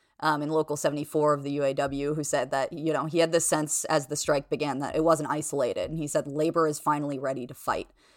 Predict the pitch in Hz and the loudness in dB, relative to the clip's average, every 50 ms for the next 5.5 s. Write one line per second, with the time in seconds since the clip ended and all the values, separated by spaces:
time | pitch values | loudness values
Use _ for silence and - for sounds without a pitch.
0 | _ _ _ _ - 175 170 156 156 151 - - 165 175 175 156 160 160 170 165 | _ _ _ _ 4 4 4 4 2 -2 -4 -2 2 4 4 4 4 6 8 8
1 | 175 190 180 156 175 170 - 175 - - 165 151 - - - 147 143 156 - 202 | 8 8 8 6 2 2 2 0 2 2 2 2 2 0 -2 -2 -2 -2 0 0
2 | 226 233 240 233 - 170 160 151 151 156 160 156 156 151 147 160 147 151 156 151 | 2 2 0 0 2 2 2 2 2 0 0 0 0 0 0 0 0 0 0 -2
3 | 147 131 139 143 147 156 156 143 151 151 151 151 147 147 147 151 151 156 170 - | -4 -2 -2 -2 -2 0 0 0 0 0 -2 0 0 0 4 6 6 6 6 6
4 | - - 196 170 175 170 170 - - 170 170 160 156 143 143 - - - - 151 | 2 -2 0 4 4 4 4 4 2 0 2 2 0 -2 -4 -2 0 2 2 2
5 | - - - 160 - 170 160 160 160 160 | 2 2 2 2 2 2 2 2 2 0